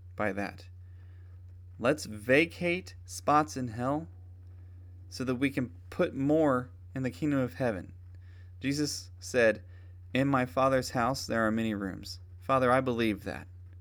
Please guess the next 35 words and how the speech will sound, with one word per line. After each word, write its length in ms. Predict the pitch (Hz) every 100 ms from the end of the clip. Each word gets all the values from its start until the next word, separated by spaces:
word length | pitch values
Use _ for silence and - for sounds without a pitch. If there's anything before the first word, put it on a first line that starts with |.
| - - - - - - - -
I 80 | 113
believe 260 | 135 143 135
that 140 | 120
what 120 | 117
Jesus 320 | 107 127 127
told 280 | - 151 147
me 300 | 143 151 160 - - -
in 120 | 131
the 60 | 139
Bible 460 | 123 101 104 107 - -
was 200 | 135 -
true, 380 | - 180 160 - - - - -
and 80 | 123
that 120 | 123
there 180 | 123 120
is 120 | 117
many 220 | 123 135 143
rooms 360 | 135 151 139
in 100 | 107
your 140 | 98 95
home. 340 | 107 90 - - - - - - - - - - - 107
And 100 | 117
there's 220 | 147 -
one 180 | 160 151
for 140 | 123
me, 380 | 113 143 190 190 - - - - - - - - - -
and 100 | 117
there's 180 | 127 131
one 380 | 147 143 143 - - - -
for 240 | - 120 - - - -
every 260 | 160 170
listener 580 | 165 151 147 117 107 101 - - - - - -
to 100 | 110
this 180 | 113
show. 320 | - - 92